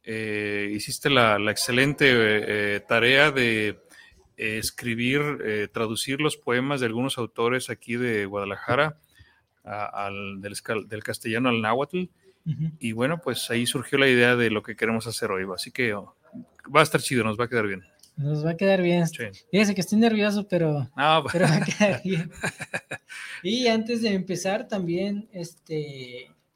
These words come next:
Speaker 2: eh, presentarles, o sea, no presentarles, pues, sino mostrarles que, que ya, ya tenemos en nuestras manos el Toyolomepan.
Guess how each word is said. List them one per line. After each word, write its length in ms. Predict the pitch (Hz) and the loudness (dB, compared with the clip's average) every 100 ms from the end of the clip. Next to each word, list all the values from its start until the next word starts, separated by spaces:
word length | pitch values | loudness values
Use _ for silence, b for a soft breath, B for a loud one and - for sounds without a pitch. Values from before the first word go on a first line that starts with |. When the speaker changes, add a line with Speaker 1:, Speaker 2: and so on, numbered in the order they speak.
| _ _ _ _ _ _ _ _ | _ _ _ _ _ _ _ _
Speaker 2:
eh, 840 | 180 160 147 143 143 139 139 151 - - - - _ _ - - - | -12 -10 -8 -8 -10 -10 -10 -12 -16 -16 -14 -16 _ _ -20 -20 -10
presentarles, 840 | 147 139 156 160 160 247 285 277 | -6 -2 -2 -2 -4 -4 -6 -4
o 100 | 185 | -4
sea, 160 | 156 190 | -2 0
no 180 | 190 208 | 0 -2
presentarles, 640 | 247 208 190 208 220 247 | -2 -2 0 0 0 -2
pues, 220 | 233 233 | 2 2
sino 200 | 214 180 180 | 2 0 2
mostrarles 920 | 214 214 180 175 190 262 311 - _ _ _ _ _ _ _ _ _ _ _ _ | 0 0 0 0 0 -2 -4 -14 _ _ _ _ _ _ _ _ _ _ _ _
que, 440 | - 143 131 131 131 | -6 -4 -4 -8 -8
que 160 | 143 | -8
ya, 140 | 131 147 143 156 - | -4 -4 -4 -8 -6
ya 320 | 151 131 131 | -6 -4 -6
tenemos 420 | - 156 160 160 | 0 2 2 0
en 60 | 160 | -4
nuestras 360 | 135 - 131 123 | -8 -10 -10 -8
manos 640 | 127 147 208 220 - - _ _ _ _ _ _ _ _ | -6 -4 -4 -6 -10 -20 _ _ _ _ _ _ _ _
el 500 | 147 123 120 123 120 | -10 -8 -6 -6 -6
Toyolomepan. 960 | 139 135 135 135 131 151 156 196 247 - | -2 0 2 2 4 2 6 6 6 2